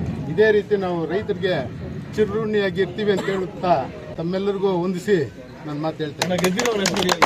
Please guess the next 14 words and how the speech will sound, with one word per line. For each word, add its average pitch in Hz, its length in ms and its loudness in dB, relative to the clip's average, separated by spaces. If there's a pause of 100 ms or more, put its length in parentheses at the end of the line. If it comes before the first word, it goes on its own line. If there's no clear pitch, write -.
(1200)
ಗೆದ್ದಿರೋದು 208 600 4 (1400)
ಜನರಲ್ನಿಂದ 202 600 2 (380)
ಉಮೇಶು, 208 500 0 (1040)
ಆ, - 20 0 (1120)
ದಾಸಪ್ಪ, 190 420 -2
ರ-, 180 1700 -4 (1160)
ಇಲ್ಲ, 143 140 -10 (140)
ನಂದ, 165 220 -6 (220)
ಬಿ 151 160 -8
ಸಿ 135 100 -8
ಎಂ. 107 60 -10 (800)
ಇಲ್ಲ, 180 100 0 (260)
ನ-, 170 220 0
ನಂದ 202 180 -2